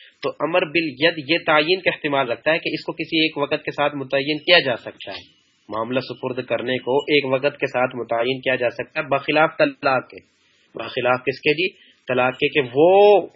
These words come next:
متعین نہیں ہو سکتی، کیونکہ اس کے اندر تعین کا احتمال ہی نہیں، کیونکہ وہاں پر جس عورت کو الیوم آج طلاق ہوگی وہ تو مطلقہ غد بھی ہے،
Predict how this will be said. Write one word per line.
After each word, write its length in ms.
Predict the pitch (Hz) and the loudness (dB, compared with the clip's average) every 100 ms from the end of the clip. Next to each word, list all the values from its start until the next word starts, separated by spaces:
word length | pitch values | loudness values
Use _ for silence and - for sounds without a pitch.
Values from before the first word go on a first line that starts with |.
| - | -12
متعین 460 | 135 143 139 147 | -2 0 0 -2
نہیں 100 | 147 | -4
ہو 100 | 127 | -6
سکتی، 340 | 104 104 - 101 | -10 -14 -16 -14
کیونکہ 260 | - 139 | -6 -6
اس 100 | 147 | -6
کے 80 | - | -6
اندر 160 | 151 156 | -4 -4
تعین 440 | 147 123 127 147 | -2 -2 0 -2
کا 80 | 143 | -4
احتمال 400 | 131 135 123 123 | -6 -6 -4 -4
ہی 60 | 117 | -6
نہیں، 140 | 95 _ _ _ _ _ | -12 _ _ _ _ _
کیونکہ 260 | - 131 135 | -8 -6 -4
وہاں 340 | 131 113 117 | -4 -4 -4
پر 220 | 127 156 151 | -4 -6 -6
جس 260 | 135 135 | -10 -12
عورت 300 | 95 120 127 | -10 -8 -8
کو 180 | - 156 | -4 -4
الیوم 500 | 147 143 131 123 143 147 - | 0 -2 0 -2 -2 -4 -4
آج 280 | 127 151 151 147 131 131 | 0 0 0 -14 -16 -8
طلاق 280 | 139 127 127 | -4 0 -2
ہوگی 380 | 131 127 151 170 - _ _ - | -4 -4 -4 -4 -8 _ _ -6
وہ 260 | 139 160 | 2 4
تو 140 | 170 170 | 4 0
مطلقہ 640 | 143 135 143 156 156 156 - - - | -2 -2 0 0 0 0 -2 -8 -20
غد 380 | 110 113 135 143 | -8 -4 -4 -4
بھی 260 | 160 170 | -6 -4
ہے، 80 | 170 | -4